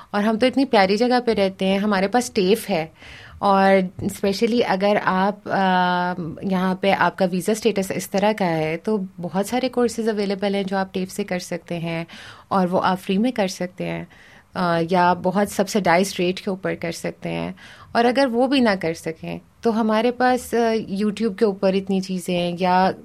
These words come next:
بہت سارے resources آن لائن available ہیں ہمارے پاس کہ اگر آپ اپنے شوق کو کسی ایک اگلے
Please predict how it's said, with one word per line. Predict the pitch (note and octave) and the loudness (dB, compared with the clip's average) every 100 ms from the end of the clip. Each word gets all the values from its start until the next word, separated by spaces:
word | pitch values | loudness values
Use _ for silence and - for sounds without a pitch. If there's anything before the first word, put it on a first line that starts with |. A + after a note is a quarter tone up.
| - F#3 | -14 -4
بہت | F#3 F#3 B3+ | -2 0 0
سارے | B3+ A#3 A3 | 2 2 2
resources | G3+ F#3+ F#3 F3 A#3+ A#3 | 0 0 -2 0 0 2
آن | G3 F#3+ | 2 4
لائن | C4 | 2
available | B3 F3+ E3 D#3+ E3 | 2 0 -2 -2 -4
ہیں | E3 | -4
ہمارے | E3+ E3+ E3+ E3+ | -4 -4 -6 -4
پاس | E3+ E3+ F#3+ - - - - | -4 -4 -6 -16 -20 -16 -2
کہ | |
اگر | G3 F#3 | 2 4
آپ | F#3+ F#3 | 4 4
اپنے | G3 G3 G3 | 2 -2 -4
شوق | - F3+ F#3 | 0 -2 -2
کو | G#3+ | -6
کسی | G#3+ G3+ G#3 | -4 -6 -6
ایک | G3+ - F#3+ - | -6 -8 -10 -6
اگلے | F#3 F3 G3 G#3+ G3 | -6 -2 0 0 0